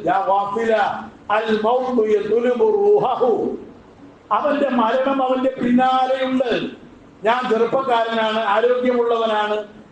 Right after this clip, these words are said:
എന്നൊക്കെ നമ്മൾക്ക് വിചാരിക്കാൻ ചെലവൊന്നുമില്ല. നമ്മൾ അങ്ങനെ ആശ്വസിക്കാം, നമുക്ക് സമാധാനിക്കാം, പക്ഷെ അതുകൊണ്ടൊന്നും കാര്യം നടക്കൂല,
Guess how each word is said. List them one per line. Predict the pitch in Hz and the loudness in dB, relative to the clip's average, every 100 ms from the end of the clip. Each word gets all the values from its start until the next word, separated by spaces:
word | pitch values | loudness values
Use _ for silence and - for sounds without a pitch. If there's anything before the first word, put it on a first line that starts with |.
| 226 | 0
എന്നൊക്കെ | 240 262 262 | 2 0 0
നമ്മൾക്ക് | 233 226 254 254 | 0 0 0 0
വിചാരിക്കാൻ | 240 226 247 254 269 269 269 262 | -2 -2 0 0 0 -2 -2 -2
ചെലവൊന്നുമില്ല. | 226 233 240 240 233 208 147 - - - - - 190 | 0 2 0 0 0 0 -2 -6 -14 -20 -20 -12 -4
നമ്മൾ | 214 220 | -2 0
അങ്ങനെ | 214 220 | 0 0
ആശ്വസിക്കാം, | 208 208 226 214 214 214 202 - - - - - | 0 0 0 -2 -2 0 0 -2 -12 -20 -14 -4
നമുക്ക് | 214 233 220 | -2 0 -2
സമാധാനിക്കാം, | 196 185 214 233 247 247 247 262 214 143 - - - | 0 -2 -2 0 0 0 -2 -4 -4 -6 -16 -20 -6
പക്ഷെ | 180 185 | -4 0
അതുകൊണ്ടൊന്നും | 190 196 226 220 208 202 | 0 2 0 0 -2 0
കാര്യം | 165 185 226 247 | 0 2 2 0
നടക്കൂല, | 226 180 - 165 | -2 -2 -2 -2